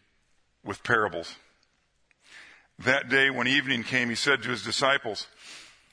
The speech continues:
"Let's go over to the other side." Leaving the crowd behind, they took him along just as he was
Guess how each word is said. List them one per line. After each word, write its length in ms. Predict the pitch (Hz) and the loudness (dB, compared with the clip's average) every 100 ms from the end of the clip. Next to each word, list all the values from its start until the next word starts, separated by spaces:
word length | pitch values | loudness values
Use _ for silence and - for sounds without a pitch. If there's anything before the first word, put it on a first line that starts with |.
| _ _ _ _ | _ _ _ _
"Let's 200 | - 180 | -2 -2
go 160 | - 208 | 4 6
over 120 | 196 | 6
to 60 | 180 | 6
the 140 | 180 | 4
other 140 | 175 143 | 4 2
side." 480 | 170 147 120 92 76 - _ _ _ _ _ _ _ _ _ _ _ _ _ _ _ _ _ _ _ _ _ _ - | 2 4 2 0 -8 -20 _ _ _ _ _ _ _ _ _ _ _ _ _ _ _ _ _ _ _ _ _ _ -20
Leaving 360 | - 120 131 139 | -4 0 2 0
the 60 | 123 | 0
crowd 300 | 120 123 117 | 2 2 2
behind, 320 | 113 127 110 | 0 0 0
they 100 | 107 | -4
took 240 | - 135 | -4 -4
him 140 | 139 127 | -2 -4
along 340 | 123 127 127 | 0 0 2
just 240 | 127 143 | 0 0
as 140 | 165 143 | 0 0
he 80 | 151 | 0
was 400 | 135 120 120 | 2 2 0